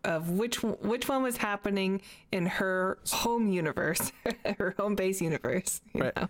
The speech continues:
Speaker 2: So, so, so basically, what, what I think is going on there with that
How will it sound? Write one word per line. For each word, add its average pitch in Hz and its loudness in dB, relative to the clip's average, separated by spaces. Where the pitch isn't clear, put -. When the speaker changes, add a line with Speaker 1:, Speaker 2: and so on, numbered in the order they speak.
Speaker 2:
So, - -2
so, 160 2
so 160 0
basically, 156 2
what, 147 2
what 165 2
I 147 0
think 135 0
is 113 0
going 104 2
on 92 2
there 95 0
with - -4
that 92 0